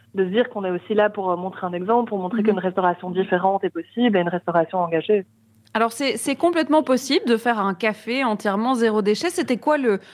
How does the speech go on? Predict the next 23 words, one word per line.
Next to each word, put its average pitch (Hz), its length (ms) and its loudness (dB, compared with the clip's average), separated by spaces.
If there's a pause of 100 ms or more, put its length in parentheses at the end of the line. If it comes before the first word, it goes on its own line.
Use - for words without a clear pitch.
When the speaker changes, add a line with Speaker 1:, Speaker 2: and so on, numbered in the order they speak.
(120)
Speaker 2:
le 226 100 -2
plus 247 180 -4
gros 226 280 0
challenge 226 520 0
par 190 120 -2
rapport 190 200 -4
à 196 60 -2
ce 175 80 -10
que 202 80 -8
vous 185 160 -6
aviez 190 240 0
pu 185 140 -4
justement 208 460 0
observer 202 360 0
dans 190 160 0
d'autres 214 320 0
cafés ? 214 460 -2
C'était 208 240 -4
quoi 277 160 0
le, 226 100 4
le 220 140 -2
plus 240 180 -2
gros, 240 380 2